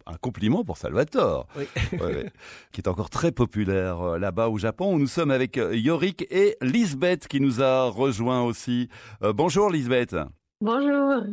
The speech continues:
Speaker 1: Hartelijk welcome, vous êtes à mi-route du tour du monde que vous faites avec votre violon et votre fille, euh, Solveig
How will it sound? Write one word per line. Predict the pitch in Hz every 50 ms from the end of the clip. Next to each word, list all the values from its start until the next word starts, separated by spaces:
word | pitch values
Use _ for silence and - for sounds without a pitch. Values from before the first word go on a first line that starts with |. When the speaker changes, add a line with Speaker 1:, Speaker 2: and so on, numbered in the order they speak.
| 196 - _ _ -
Speaker 1:
Hartelijk | 107 117 123 - - - 117 117 120 131 123 -
welcome, | 110 123 139 143 117 - 147 139 143 139 131 120
vous | 107 104 101
êtes | 123 - -
à | 117 113
mi-route | 117 127 143 147 104 120 151 156 - - 113
du | 90 110 120
tour | - _ - 151 160 156 143 127
du | 117 127 127
monde | 127 127 131 131 127 127 120 110
que | 123
vous | 117 117
faites | 107 - 127 123 101 123
avec | 113 107 113 110 - -
votre | 98 101 113 110 - - - 113
violon | 110 107 101 101 95 85 80 82 113 156 170 170 151 151 156 156 156 151 156 156 - - - - - - - - - -
et | - 117 117
votre | 95 110 131 - - - 127 123
fille, | 117 - - - 131 143 147 151 147 143 135 131 127 120
euh, | 113 113 110 107 104 104 101 101 98
Solveig | - - 175 165 151 123 127 143 143 143 123 117 107 87